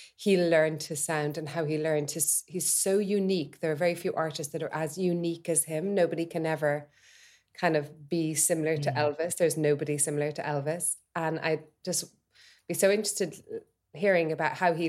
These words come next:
Speaker 1: learned his, you know, his music and his beat and his sound through, you know, the gospel music, as that's how he learned it. That's how he found his sound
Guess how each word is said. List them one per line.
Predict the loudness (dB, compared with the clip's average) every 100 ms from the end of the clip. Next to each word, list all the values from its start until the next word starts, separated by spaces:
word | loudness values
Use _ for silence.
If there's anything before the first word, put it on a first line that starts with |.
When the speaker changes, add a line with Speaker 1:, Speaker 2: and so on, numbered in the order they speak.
| 2
Speaker 1:
learned | 4 2 0
his, | -2 0 0 -2 -6 -8
you | -2
know, | 0
his | 0 0
music | 0 0 0 0 -2
and | -4 -2
his | -2 -4
beat | -6 -4 -4 -6
and | -4
his | 0 0
sound | 0 -2 -4
through, | -4 -2 0 0 -2 -6 -20 _
you | 0
know, | 0
the |
gospel | 2 0 0 0 0
music, | 0 -2 -4 -10 -8
as | -4 -2 0 -2
that's | -4 -8
how | -4 -4 -2
he | -2
learned | 0 0 -4
it. | -10
That's | -12 -4
how | -2
he | -2
found | -2 -4
his | -4 -4
sound | -2 -4 -6